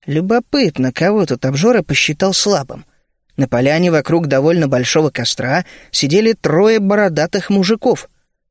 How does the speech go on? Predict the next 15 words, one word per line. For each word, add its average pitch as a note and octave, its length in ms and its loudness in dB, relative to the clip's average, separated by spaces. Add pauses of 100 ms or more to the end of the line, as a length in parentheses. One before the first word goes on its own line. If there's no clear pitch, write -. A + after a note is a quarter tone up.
(300)
Уровни D#3 600 2 (260)
один D3 400 2
девятый B2+ 680 -2 (300)
и G#3+ 120 0
двое F3+ 320 2
десятых. - 600 -4 (880)
Не G#3+ 200 2
воины, G3+ 540 2
хоть - 240 -4
и A3 40 0
при A#3 160 0
оружии. C3+ 600 0 (640)
Похожи A3+ 500 0
на A#3 220 4
обозников. D#3 760 -2